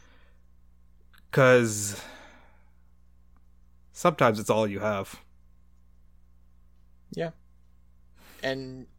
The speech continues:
Speaker 2: you know, sometimes the only thing you can do at the end of the day is reach out a hand in compassion and ask for help.
Speaker 1: Mm-hmm.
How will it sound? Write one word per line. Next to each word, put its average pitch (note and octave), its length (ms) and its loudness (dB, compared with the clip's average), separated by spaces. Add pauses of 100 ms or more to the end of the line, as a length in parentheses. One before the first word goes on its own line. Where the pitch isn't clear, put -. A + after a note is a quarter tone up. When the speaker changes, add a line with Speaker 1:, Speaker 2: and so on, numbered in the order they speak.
(160)
Speaker 2:
you C#3 100 -8
know, C3 100 -8
sometimes C3 380 -8
the B2+ 60 -6
only B2+ 160 -4
thing B2 120 -10
you B2 100 -14
can B2+ 120 -14
do B2 120 -6
at A#2 60 -8
the B2+ 100 -10
end B2+ 100 -10
of A#2+ 60 -10
the B2 40 -4
day C3 120 -2
is A#2+ 400 -4 (2000)
reach C3+ 340 -2
out C3 220 0 (100)
a B2+ 80 -2
hand A#2 520 -6 (680)
in B2 160 -10
compassion A#2+ 640 -2 (580)
and - 120 -6
ask - 360 -6 (760)
for - 180 -8
help. C3+ 240 -2 (1900)
Speaker 1:
Mm-hmm. A2 260 -10